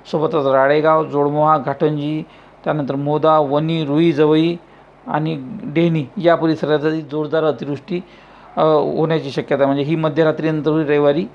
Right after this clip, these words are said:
पहाटेपर्यंत या संपूर्ण भागामध्ये. त्यानंतर, अ, हा उर्वरित जो भाग आहे तर त्यामध्ये रविवारी दुपारनंतर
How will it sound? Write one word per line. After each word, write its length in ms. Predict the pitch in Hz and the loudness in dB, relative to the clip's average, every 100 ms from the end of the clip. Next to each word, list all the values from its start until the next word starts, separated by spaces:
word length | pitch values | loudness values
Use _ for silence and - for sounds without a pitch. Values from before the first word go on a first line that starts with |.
| - - | -4 2
पहाटेपर्यंत 580 | 160 147 127 131 123 - | 2 2 -2 -2 -4 -6
या 120 | 143 | -6
संपूर्ण 360 | 139 131 135 131 | -6 -8 -10 -6
भागामध्ये. 400 | 135 135 151 220 - - - - - - | -2 -2 -2 -6 -14 -20 -20 -20 -20 -4
त्यानंतर, 480 | 170 165 165 175 165 | 0 0 0 2 4
अ, 260 | 170 170 165 165 - 165 156 - - | 4 2 0 -4 -8 -4 -2 -4 -2
हा 100 | 185 | -2
उर्वरित 440 | 170 160 175 185 | 0 0 0 2
जो 120 | 170 | 0
भाग 180 | 147 143 | 0 -2
आहे 160 | 135 143 - - - - - | -6 -10 -18 -20 -20 -18 -8
तर 60 | 160 | -4
त्यामध्ये 540 | 170 165 160 170 165 160 - - - - | 0 0 2 2 0 -4 -18 -20 -20 -12
रविवारी 520 | 175 170 165 160 170 156 | -10 -2 2 4 2 0
दुपारनंतर 580 | 151 - 165 151 127 | -2 0 0 -2 -4